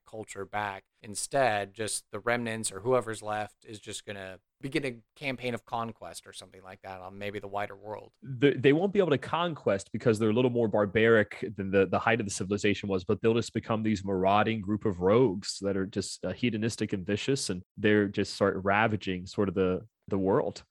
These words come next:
Speaker 2: um, as they go around and s-, sort of become these, these burgling rogues. So there's always a chance you might encounter them.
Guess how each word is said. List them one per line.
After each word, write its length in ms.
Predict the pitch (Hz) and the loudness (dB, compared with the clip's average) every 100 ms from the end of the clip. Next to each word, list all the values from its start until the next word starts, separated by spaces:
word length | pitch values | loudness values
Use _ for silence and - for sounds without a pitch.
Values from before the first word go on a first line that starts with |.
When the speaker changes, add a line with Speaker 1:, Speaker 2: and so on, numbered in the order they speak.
| - | -6
Speaker 2:
um, 140 | 95 92 | -4 -4
as 120 | 92 | -2
they 120 | 101 | 0
go 120 | 92 | 2
around 440 | 98 90 95 113 98 | 4 4 2 0 -2
and 100 | 95 | -6
s-, 180 | - - | -8 -14
sort 240 | - 107 | -2 0
of 140 | 98 - | 0 -4
become 320 | 101 - 98 | -6 -2 -2
these, 320 | 95 95 90 - | -2 -4 -4 -4
these 160 | 95 | -4
burgling 460 | 82 101 101 98 92 | 0 0 0 -4 -2
rogues. 400 | 95 104 92 95 | 2 4 2 0
So 160 | - 92 | -4 -2
there's 180 | 98 | 0
always 220 | 104 101 101 | 0 0 -2
a 60 | |
chance 340 | - 98 95 - | -6 -6 -6 -8
you 60 | |
might 180 | 95 90 | -6 -4
encounter 440 | 92 - 98 - | -6 -4 -4 -6
them. 220 | 92 92 | -10 -12